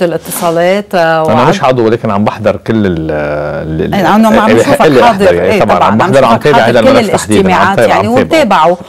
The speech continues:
Speaker 1: وايضًا انت خبير <laughs> بالاتصالات، يعني، اختصاصك.
Speaker 2: بس
Speaker 1: فبالتالي، يعني، اكيد، آه، يعني، مطلع على هذا الموضوع،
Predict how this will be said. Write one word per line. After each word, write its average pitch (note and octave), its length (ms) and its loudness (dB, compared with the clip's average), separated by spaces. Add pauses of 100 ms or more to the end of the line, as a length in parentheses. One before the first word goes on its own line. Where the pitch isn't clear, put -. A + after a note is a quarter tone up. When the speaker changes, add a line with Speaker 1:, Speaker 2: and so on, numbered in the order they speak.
(280)
Speaker 1:
وايضًا G#3 600 2
انت C#4+ 280 -4
خبير B3+ 500 2
<laughs> G3 240 -2
بالاتصالات، B3 1080 2
يعني، F#3 320 0 (340)
اختصاصك. A#3+ 600 -2 (200)
Speaker 2:
بس - 180 -2 (160)
Speaker 1:
فبالتالي، A3 760 0
يعني، F#3 340 0 (300)
اكيد، F#3+ 480 0
آه، E3+ 460 0
يعني، D#3+ 300 -4
مطلع F#3 400 -2
على D3 280 -2
هذا E3 420 -4
الموضوع، D#3+ 480 -4